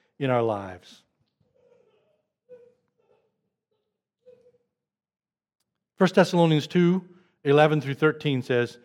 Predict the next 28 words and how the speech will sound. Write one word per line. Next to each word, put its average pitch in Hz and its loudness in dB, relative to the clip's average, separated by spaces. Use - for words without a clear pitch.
"As 160 2
you 214 4
know 220 8
how 190 6
we 196 4
exhorted 185 4
and 160 -2
comforted 185 2
and 147 -2
char-, 170 0
charged 196 4
every 185 2
one 156 -2
of 127 -6
you, 127 -6
as 170 4
a 180 4
father 220 8
doth 208 8
his 196 0
children, 131 2
that 165 2
you 233 4
would 233 6
walk 208 6
worthy 285 8
of 240 4
God, 147 6